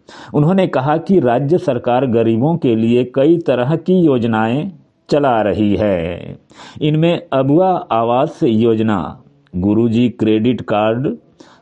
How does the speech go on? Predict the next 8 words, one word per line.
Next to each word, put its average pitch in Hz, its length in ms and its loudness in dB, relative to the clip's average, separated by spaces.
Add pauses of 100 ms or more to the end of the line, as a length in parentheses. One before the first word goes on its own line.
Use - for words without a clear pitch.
(120)
व 135 380 0 (420)
मुख्यमंत्री 190 760 2
सारथी 127 580 -2
योजना 143 440 2
के 113 180 0
तहत 120 500 -2
छात्र 127 380 -2
छात्राएं 110 680 -2